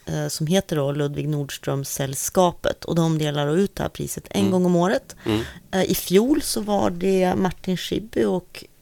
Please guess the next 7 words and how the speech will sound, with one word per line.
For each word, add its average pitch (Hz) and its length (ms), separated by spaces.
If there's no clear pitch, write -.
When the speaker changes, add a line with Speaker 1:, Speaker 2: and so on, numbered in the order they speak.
Speaker 1:
eh, 180 240
Johan 175 420
Persson - 520
Speaker 2:
Mm. 123 140
Speaker 1:
som 233 340
fick - 380
priset. 214 440